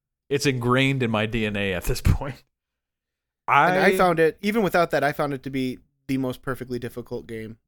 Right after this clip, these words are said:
Speaker 2: Like, if it was any harder, I would have been frustrated and annoyed. If it was any easier, I would have just walked through it. And I
Speaker 1: Yeah.
Speaker 2: thought, I've never seen anything so perfectly dialed in
Speaker 1: Yeah,
Speaker 2: as
Speaker 1: so
Speaker 2: this is.
Speaker 1: as being as objective as possible and just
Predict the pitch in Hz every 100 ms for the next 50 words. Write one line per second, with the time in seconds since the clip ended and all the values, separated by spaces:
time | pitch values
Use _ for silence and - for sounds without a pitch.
0 | - 127 123 - _ - 151 147 135 147
1 | 131 165 170 156 160 180 139 139 131 123
2 | 117 123 - 127 123 120 113 113 123 139
3 | 139 _ _ _ 131 139 131 156 156 143
4 | 165 143 131 135 - 131 127 127 123 -
5 | 120 - _ 123 110 - - 135 123 120
6 | 127 - 147 139 147 151 156 143 151 143
7 | 135 - _ _ _ 151 135 139 127 143
8 | - 147 135 139 135 123 117 117 110 107
9 | 104 _ _ _ 120 98 - 127 120 104
10 | 92 113 95 _ _ _ _ _ _ _
11 | 123 123 - 147 147 120 117 98 107 -
12 | 101 92 - 85 98 - 95 95 - 98
13 | 87 87 - 95 -